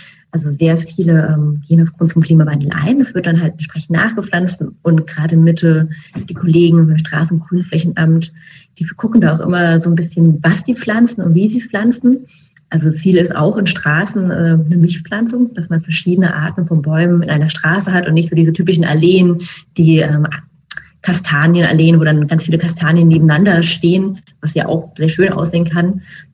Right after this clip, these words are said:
Aber das ist eigentlich nicht mehr so die Richtung. Man versucht, verschiedene Pflanzen zu pflanzen, auch mit Blick auf Schädlinge et cetera. Ja, und ansonsten schaut man natürlich, was man da so machen kann. Also gerade in Mitte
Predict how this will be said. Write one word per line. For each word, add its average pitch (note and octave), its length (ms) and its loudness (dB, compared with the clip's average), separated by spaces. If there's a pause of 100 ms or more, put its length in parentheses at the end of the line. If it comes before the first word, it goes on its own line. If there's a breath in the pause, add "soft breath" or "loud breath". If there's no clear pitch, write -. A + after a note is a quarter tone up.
Aber D#3+ 180 -2
das E3 160 0
ist D#3+ 120 -2
eigentlich E3 340 0
nicht F#3 120 0
mehr F3 140 0
so E3+ 280 2
die E3 140 0
Richtung. F#3 340 0
Man D#3+ 140 4
versucht, F3 500 0
verschiedene G3+ 440 2
Pflanzen G#3+ 640 -2
zu - 80 -16
pflanzen, G#3 800 -2 (440 loud breath)
auch E3 140 0
mit E3+ 120 0
Blick - 160 -6
auf - 100 -10
Schädlinge F3+ 540 -2
et - 80 -12
cetera. D#3+ 460 -4 (600)
Ja, F3+ 240 0
und F3 120 0
ansonsten E3+ 400 0
schaut F#3+ 240 -4
man F#3 100 0
natürlich, F#3+ 360 -2
was F3 140 -4
man G3 100 0
da F3 100 0
so E3+ 80 0
machen G#3 260 0
kann. D#3 220 0
Also D#3 400 0
gerade E3+ 280 -6
in E3+ 60 2
Mitte F3 440 2